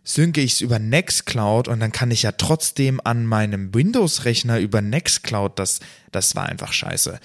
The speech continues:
Ähm, deswegen habe ich dann einfach gesagt, gebe ich Obsidian das Geld, ich glaub, es sind irgendwie acht Euro im Monat oder so, auch nicht billig, aber dafür, was für ein geiles Programm die machen, sag ich, ist es mir die acht Euro auch wert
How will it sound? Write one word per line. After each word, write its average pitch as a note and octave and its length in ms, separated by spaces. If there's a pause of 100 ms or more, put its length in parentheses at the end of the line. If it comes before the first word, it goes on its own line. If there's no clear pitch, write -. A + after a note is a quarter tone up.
(440)
Ähm, G#2 600 (580)
deswegen A2+ 340
habe A#2 100
ich A2+ 80
dann G#2+ 120
einfach A#2 260
gesagt, G#2+ 540 (720)
gebe B2 200
ich C#3+ 120
Obsidian B2+ 420
das A2+ 180
Geld, A#2+ 300
ich A2+ 100
glaub, A2 140
es - 120
sind G#2 200
irgendwie G#2+ 360
acht - 220
Euro A2 320
im F#2+ 80
Monat A#2+ 400
oder A#2 200
so, B2+ 260 (880)
auch A2+ 280
nicht B2 280
billig, D#3 440 (640)
aber B2 880
dafür, A2+ 420
was G#2+ 240
für - 200
ein G2+ 240
geiles A2 300
Programm G#2+ 380
die A#2 100
machen, G#2+ 320
sag G2 240
ich, - 280
ist G2+ 120
es G2+ 140
mir G2+ 100
die F#2+ 140
acht - 200
Euro G2+ 260
auch - 240
wert G2 280